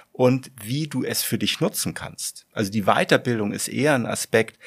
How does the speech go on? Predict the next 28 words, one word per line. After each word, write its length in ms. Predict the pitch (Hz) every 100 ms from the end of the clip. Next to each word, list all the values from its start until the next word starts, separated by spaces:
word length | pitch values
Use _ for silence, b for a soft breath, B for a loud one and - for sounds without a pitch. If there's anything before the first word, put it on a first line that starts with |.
| B B _
wie 260 | 92 110 151
kannst 420 | - 131 127 -
du 80 | 104
davon 480 | 107 110 - 117 104
profitieren, 640 | - - 98 - 131 131
wie 80 | 110
kannst 320 | 107 113 110
du 60 | 107
das 180 | 107 - -
für 140 | -
dein 320 | - 90 110
berufliches 540 | 104 107 - 95 95 95
Leben 220 | 95 85
einsetzen. 460 | 85 85 82 -
Und 100 | -
deswegen 280 | - - 104
ist 120 | 104 98
es 100 | -
so 160 | 92
wichtig, 380 | 110 127 - 110 B B B -
dass 280 | 101 - -
dort 260 | 92 87
jeder 480 | 92 104 135 127 -
immer 320 | 120 131 117
dranbleibt 580 | - - 107 110 104 -
und 140 | -
bereit 540 | - 85 85 98 160 -
ist, 320 | 95 104